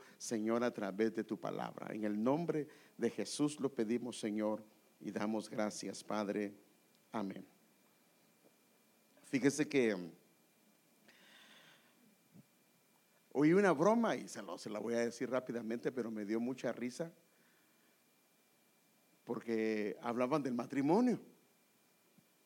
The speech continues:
y el papel que juega el hombre, el papel que juega la mujer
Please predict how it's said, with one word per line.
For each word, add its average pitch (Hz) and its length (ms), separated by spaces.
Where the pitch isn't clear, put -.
y 117 600
el 143 100
papel 147 340
que 165 120
juega 156 580
el 110 180
hombre, 226 360
el 170 80
papel 135 300
que 170 100
juega 160 500
la 127 180
mujer 117 480